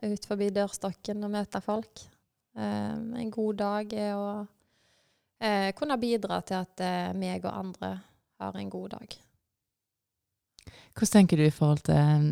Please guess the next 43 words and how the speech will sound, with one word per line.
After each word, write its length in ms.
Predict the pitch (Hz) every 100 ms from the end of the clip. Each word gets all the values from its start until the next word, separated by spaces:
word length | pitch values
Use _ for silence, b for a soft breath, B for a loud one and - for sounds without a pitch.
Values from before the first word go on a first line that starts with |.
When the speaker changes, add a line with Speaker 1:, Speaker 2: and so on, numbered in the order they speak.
| -
Speaker 2:
eh, 440 | 151 147 147 151
psykisk 600 | 151 - 156 151 151 135 -
helse 460 | 135 135 - - 139 143
og 60 |
sånt, 360 | 147 139 139 -
eh, 360 | 147 143 151 151
når 180 | 147
du 80 | 151
ser 200 | 151 147
at 80 | 135 147
du 80 | 143
på 80 | 151
en 60 |
måte 220 | 147 147 147
har 80 |
slitt 360 | 147 - 151 - -
litt 140 | 151
sånn, 260 | 151 143 139 b b b b b
eh, 1200 | 160 151 151 151 151 151 151 151 160 160 - - 156
føler 360 | - 175 151
du 80 | 135
at 100 | 139
det 180 | 147 143
er 20 |
mer 340 | 143 135 131 -
akseptert 800 | - - - - 147 - - - - -
i 80 | 151
dag, 320 | 151 202 220
liksom, 340 | 202 - 214
enn 180 | 196 180
det 80 | 180
var? 300 | 170 170 170 - _ _ _ b b b _
Klarer 200 | 185 156
du 60 | 151
å 60 | 147
være 160 | - 147
åpen 240 | - 147 143
med 140 | 139
det, 180 | 147 170
liksom, 360 | 175 - 196 180
at 140 | 151
du, 340 | 156 151 156 156 - _ _ _ _
Speaker 1:
Ja, 260 | 196 190